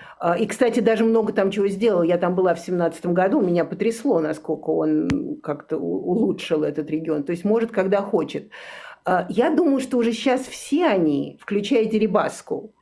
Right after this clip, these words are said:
они все уже не путинские, они все уже выживающие, как бы надеющиеся, что они доживут до того, когда это кончится, и смогут вернуться к тому, для чего они вот это вот все, что они сделали, строили, там, к этому, к Челси, к,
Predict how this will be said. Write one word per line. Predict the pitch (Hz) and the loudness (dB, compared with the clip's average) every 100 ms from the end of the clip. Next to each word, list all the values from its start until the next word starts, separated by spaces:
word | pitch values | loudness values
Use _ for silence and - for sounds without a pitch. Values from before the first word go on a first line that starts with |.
| - - - - | -20 -20 -20 -2
они | 185 240 | 0 2
все | 233 - 294 | 0 0 0
уже | 247 226 | 2 2
не | 226 | 2
путинские, | 220 208 202 147 - - 156 | 0 -2 -2 -4 -6 -6 0
они | 170 202 | 2 0
все | 202 277 | 0 0
уже | 247 202 214 | 2 2 2
выживающие, | 208 196 202 247 240 208 - 214 190 | 2 2 2 2 0 -2 -6 -4 -2
как | 185 185 | 0 0
бы | 190 | 2
надеющиеся, | 196 190 208 226 214 - 208 - | 2 2 2 2 0 -2 -4 -2
что | 185 - 185 175 | -6 -2 2 4
они | 175 196 | 4 2
доживут | 185 175 190 208 190 | 0 2 2 2 0
до | |
того, | 185 180 190 | 0 2 2
когда | 190 175 180 | 2 0 0
это | 180 175 | 0 -2
кончится, | - 247 240 202 - | 0 0 0 -4 -2
и | 185 | -2
смогут | - 196 202 196 180 - - - - - | 0 2 2 2 0 -4 -18 -20 -20 -2
вернуться | 190 190 208 208 202 | 2 4 2 2 -2
к | |
тому, | - 190 185 208 220 214 196 190 | 0 2 4 4 4 4 2 2
для | 180 170 - 165 190 | -2 -6 -8 -2 -2
чего | 202 214 202 208 | 0 0 2 4
они | 208 190 185 | 4 4 2
вот | 180 180 | 2 2
это | 185 180 | 0 0
вот | 170 | -2
все, | 170 185 | -2 -2
что | 175 - | -2 0
они | 170 180 | 0 2
сделали, | 170 180 220 196 175 | 0 2 2 2 0
строили, | - - 165 156 156 156 | -2 0 2 2 0 -4
там, | - - | -6 -6
к | - | -4
этому, | - - 285 | -6 -4 -8
к | - | -8
Челси, | - 233 240 214 - 208 185 180 180 | -2 2 2 0 -4 -2 0 -2 -6
к, | - 160 151 147 143 | -4 -2 -2 -4 -6